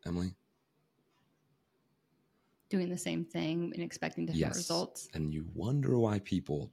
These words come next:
Speaker 1: don't like setting goals. When I say, "Oh, man, we're gonna do a goal setting, we're gonna do resolutions, we're gonna, you know, prepare," there, people are like, "Oh, I don't like doing that." Oh, you don't like doing that because you failed so many times, because you're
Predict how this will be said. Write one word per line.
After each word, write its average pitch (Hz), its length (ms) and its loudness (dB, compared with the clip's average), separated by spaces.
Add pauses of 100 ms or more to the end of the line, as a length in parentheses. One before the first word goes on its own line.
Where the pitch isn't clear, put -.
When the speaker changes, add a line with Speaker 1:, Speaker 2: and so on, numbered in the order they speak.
Speaker 1:
don't 80 340 0
like 73 220 -4
setting 73 380 -2
goals. 58 360 -4
When 78 120 0
I 85 80 -2
say, 95 220 0
"Oh, 110 200 0
man, 101 340 0 (360)
we're 92 100 0
gonna 98 100 4
do 90 120 4
a - 40 0
goal 92 240 4
setting, 76 360 -2
we're 82 100 0
gonna 87 120 0
do 80 100 0
resolutions, 76 800 0
we're 80 140 0
gonna, 78 240 0 (380)
you 85 140 -2
know, 73 280 -2 (420)
prepare," 92 500 -2
there, 87 160 0
people 87 300 -6
are - 20 -8
like, - 180 -12
"Oh, 82 520 -4 (360)
I 101 100 2
don't 95 140 2
like 78 240 -2
doing 67 280 -4
that." 57 260 -10 (1700)
Oh, 95 60 0
you 92 80 4
don't 95 140 2
like 87 160 -2
doing 104 180 2
that 80 160 -2
because 73 260 -6
you 80 60 -4
failed 82 500 -2
so 80 280 0
many 78 300 -2
times, 76 800 -6 (560)
because 82 320 -6
you're 80 160 -4